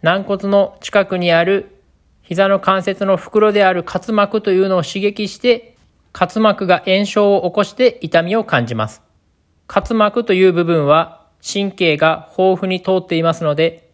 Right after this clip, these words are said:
この部分が痛みを感じやすいのです。また、もう一つよく勘違いされることとしては、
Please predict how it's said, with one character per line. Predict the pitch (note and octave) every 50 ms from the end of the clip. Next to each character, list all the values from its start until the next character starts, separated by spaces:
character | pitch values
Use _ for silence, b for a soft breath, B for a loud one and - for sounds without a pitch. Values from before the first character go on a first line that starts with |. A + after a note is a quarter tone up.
| _ -
こ | - -
の | G3 G#3 G#3
部 | G#3 G3
分 | G3 G3+ G3 G3
が | A3 A3 F3
痛 | E3+ D#3+ E3 D#3+
み | E3 F3+
を | G3 F#3
感 | F3+ - - D3 D3
じ | C#3+ D3+
や | D3 C3+
す | C3 - D3+
い | B2+
の | A#2 G#2
で | G#2 -
す。 | - - - _ _ _ _ _ _ _ _ _ _ _ _ _
ま | - D3+ D3+
た、 | D3+ F#3+ F#3+ F#3 - - - _ _ _ _ _ _ _ _ _ -
も | D#3+ F3+ G#3+ G#3
う |
一 | - - A3 G#3
つ | G#3+ - E3 D3+ - _ _ _ _ _ _
よ | - F3 E3+
く | - D3+ B2+ - - -
勘 | - - E3+ E3 D#3
違 | F3 F3 E3
い | D#3
さ | - E3
れ | D#3 D3+
る | D#3
こ | - D#3
と | D3 E3 D3+
と | D3+ C#3+
し | C3+
て | - D#3
は、 | C#3 C#3+ D3 D3+ - - - _